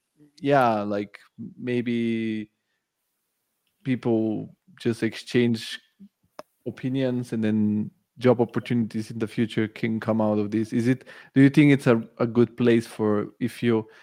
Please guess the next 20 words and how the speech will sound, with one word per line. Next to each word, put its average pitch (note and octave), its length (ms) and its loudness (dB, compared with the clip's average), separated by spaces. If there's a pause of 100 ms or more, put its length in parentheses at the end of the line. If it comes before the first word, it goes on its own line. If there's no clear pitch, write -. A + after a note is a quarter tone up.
(260)
if B2+ 120 -2
you're, C3 100 4
like, A#2 200 4
start, A2+ 400 -2
if A#2+ 180 -12
you're A2 180 -2
in A2 100 -4
the A2 120 0
archivist A2 440 -4
industry A2+ 360 -4
and A2 80 -2
you G#2 120 -2
wanna G#2 240 -2
also G#2 260 -6
to G#2+ 180 -4
network G2+ 560 -2
a G#2 40 -4
little G#2 180 -2
bit, G#2 380 -4 (540)
um, G2+ 880 -6